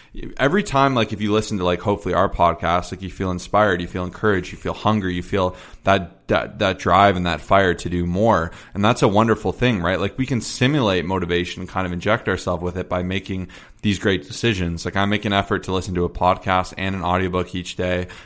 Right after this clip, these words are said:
to read each day, to meditate, to do some form of activity. And it sounds like a lot, but to me, it's just me trying to live my best life, like, to eat nutritious food that makes me feel great, to get a good sleep. Like,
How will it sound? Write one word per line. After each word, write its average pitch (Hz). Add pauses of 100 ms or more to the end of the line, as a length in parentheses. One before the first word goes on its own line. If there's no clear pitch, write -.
to 101
read 98
each 98
day, 90
to 90
meditate, 90
to 87
do 92
some 92
form 92
of 85
activity. 104 (260)
And 131
it 135
sounds 160
like -
a 110
lot, 104
but -
to 98
me, 113
it's 104
just 98
me 98
trying 92
to 87
live 87
my 85
best 85
life, 98
like, 92
to 90 (240)
eat 120
nutritious 113
food 113
that 90
makes 92
me 92
feel 92
great, 101
to 92
get 90
a 90
good 90
sleep. 117
Like, 87